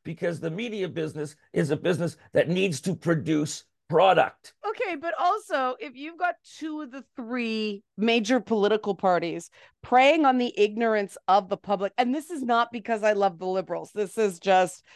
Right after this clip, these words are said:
Speaker 2: because they're in power right now, so the other sides are manipulating things. Um, you know, you've got two of the three major political parties right now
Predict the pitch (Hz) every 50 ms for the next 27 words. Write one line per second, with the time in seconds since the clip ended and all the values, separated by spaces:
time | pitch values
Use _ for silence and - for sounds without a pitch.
0 | - - - 226 - 233 220 190 170 180 220 226 226 220 208 214 - 220 214 240
1 | 214 214 214 202 196 175 160 160 160 165 _ _ _ _ _ - 185 208 196 180
2 | 175 - 190 185 180 165 170 170 165 - 196 - 233 220 175 202 196 202 202 202
3 | 208 202 196 - 214 185 185 185 185 160 180 196 180 190 185 180 185 180 190 196
4 | 185 170 165 160 151 156 147 156 151 - 156 151 120 160 160 160 - _ _ _
5 | _ _ _ _ _ _ - 185 196 190 190 185 170 160 143 139 _ _ _ _
6 | _ _ - 208 185 _ _ _ _ - 254 262 233 214 214 208 - - 247 294
7 | 277 349 349 349 - - 330 330 285 294 - - 269 277 247 233 233 226 220 226
8 | 233 196 240 233 - - 196 196 196 202 - 214 202 - 202 190 180 180 180 170
9 | 175 175 180 175 175 175 - - 185 170 170 175 170 156